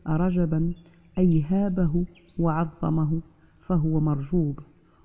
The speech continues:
وسمي بذلك لتعظيمهم إياه في الجاهلية عن القتال فيه، ولا يستحلون القتل، والترجيب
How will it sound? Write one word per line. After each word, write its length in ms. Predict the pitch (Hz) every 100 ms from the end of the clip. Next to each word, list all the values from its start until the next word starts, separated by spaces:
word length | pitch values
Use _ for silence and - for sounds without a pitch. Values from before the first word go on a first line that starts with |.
| -
وسمي 540 | 156 - 277 - 180
بذلك 640 | 160 156 147 156 185 214 - - _ _ _ -
لتعظيمهم 1000 | 160 180 156 160 190 220 208 165 170 175 - - -
إياه 480 | 185 170 165 185 185
في 160 | -
الجاهلية 760 | 160 147 151 143 156 170 180 180 - - -
عن 220 | 160 156
القتال 600 | 147 - 147 156 143 143
فيه، 480 | - - 175 175 175 - - - -
ولا 220 | 160 151
يستحلون 920 | 143 - - - 175 160 156 175 151
القتل، 480 | 143 - 147 - 131 - _ - - _ _
والترجيب 840 | 165 165 - 156 147 196 196 196